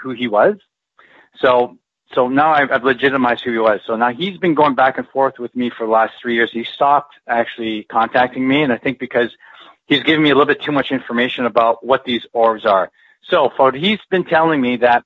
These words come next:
these orbs have been, uh, are being studied by, and he put in quotations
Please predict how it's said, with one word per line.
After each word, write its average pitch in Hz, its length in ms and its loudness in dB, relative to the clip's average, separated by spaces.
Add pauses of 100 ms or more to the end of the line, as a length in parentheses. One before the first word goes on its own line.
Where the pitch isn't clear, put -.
(560)
these 160 260 0
orbs 151 240 2
have 131 260 0
been, 135 260 -2 (120)
uh, 120 200 0
are 147 160 2
being 143 220 -2 (140)
studied 117 480 -2 (420)
by, 120 540 2 (160)
and 117 160 -4
he 120 60 -4
put 151 280 0
in 127 120 0
quotations 127 680 -4